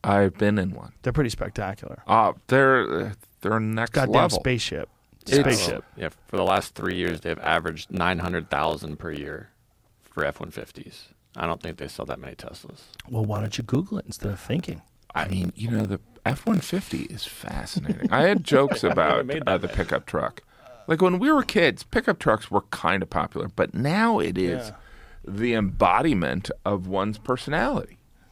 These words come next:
Speaker 1: right?
Speaker 2: Okay.
Speaker 3: Q three, they just sold their, or just made their two millionth car.
Speaker 2: Whoa.
Speaker 3: But I believe that's for all of their, you know,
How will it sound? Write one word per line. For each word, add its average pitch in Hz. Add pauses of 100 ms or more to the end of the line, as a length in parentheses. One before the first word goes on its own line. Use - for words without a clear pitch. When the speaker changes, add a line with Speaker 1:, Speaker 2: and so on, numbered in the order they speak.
(140)
Speaker 1:
right? 92 (640)
Speaker 2:
Okay. 107
Speaker 3:
Q 104
three, 95
they 90
just 87
sold 90
their, 90
or 85
just 87
made 87
their 80
two -
millionth 82
car. - (260)
Speaker 2:
Whoa. 110
Speaker 3:
But 90
I 87
believe 87
that's 85
for -
all 76
of -
their, - (180)
you -
know, -